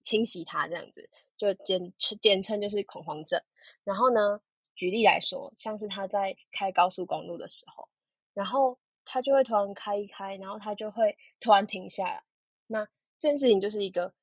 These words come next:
非常严重，然后非常恐怖的事情，甚至会影响到他的生命安全。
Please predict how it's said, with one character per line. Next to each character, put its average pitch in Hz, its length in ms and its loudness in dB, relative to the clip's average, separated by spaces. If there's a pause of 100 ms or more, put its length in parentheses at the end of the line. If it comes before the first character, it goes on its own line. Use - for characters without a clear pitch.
(160)
非 220 140 -6
常 185 180 -6
严 165 180 -8
重， 185 220 -4
然 165 100 -18
后 175 120 -14
非 185 180 0
常 180 140 -8
恐 - 260 -14
怖 196 140 -8
的 185 100 -2
事 - 220 -4
情， - 180 -8 (460)
甚 214 260 2
至 202 140 0
会 196 240 4
影 180 180 -12
响 185 240 -6
到 190 260 0 (220)
他 190 220 -2
的 - 320 -2
生 190 200 0
命 180 160 -4
安 - 180 -6
全。 - 180 -6